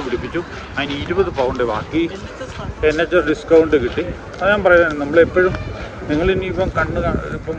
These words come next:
ബൂട്ട്സിൽ കാണിക്കുന്നവരാണോ അല്ലെങ്കിൽ സ്പെക്സേവേഴ്സിലൊക്കെ ആണെങ്കിൽ ഒരു ചേഞ്ചിന് വേണ്ടി നിങ്ങൾ സ്പെക്സേവേഴ്സ് just ഒന്ന് ട്രൈ ചെയ്യുന്നതായിരിക്കും. അത് എൻ്റെ ഒരു എക്സ്പീരിയൻസിൽ നിന്ന് കിട്ടിയത് ഒരു ഇതുകൊണ്ട് പറഞ്ഞതേ ഉള്ളൂ. ഊട്ടി പോകുമ്പോഴത്തേനും പുറകെ നടക്കുക.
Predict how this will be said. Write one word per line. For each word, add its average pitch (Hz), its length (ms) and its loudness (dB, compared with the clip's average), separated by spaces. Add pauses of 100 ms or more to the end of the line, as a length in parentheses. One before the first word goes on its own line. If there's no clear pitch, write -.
(100)
ബൂട്ട്സിൽ 151 380 -4
കാണിക്കുന്നവരാണോ 143 760 -2
അല്ലെങ്കിൽ 135 260 -4 (460)
സ്പെക്സേവേഴ്സിലൊക്കെ 143 840 -4 (120)
ആണെങ്കിൽ 135 300 -6 (460)
ഒരു 143 140 -8 (140)
ചേഞ്ചിന് 156 400 -4
വേണ്ടി 160 180 -4
നിങ്ങൾ 151 220 -6
സ്പെക്സേവേഴ്സ് 160 760 -6 (480)
just - 180 -8 (100)
ഒന്ന് 151 200 -12
ട്രൈ 127 140 -2
ചെയ്യുന്നതായിരിക്കും. 143 540 -6 (260)
അത് 131 180 0
എൻ്റെ 143 200 0 (600)
ഒരു 175 140 2
എക്സ്പീരിയൻസിൽ 170 600 0
നിന്ന് 165 200 0
കിട്ടിയത് 160 320 2
ഒരു 151 120 4
ഇതുകൊണ്ട് 156 280 4
പറഞ്ഞതേ 139 340 0
ഉള്ളൂ. - 140 -6 (640)
ഊട്ടി 185 260 -6
പോകുമ്പോഴത്തേനും 185 600 0 (100)
പുറകെ 151 320 2
നടക്കുക. 135 260 2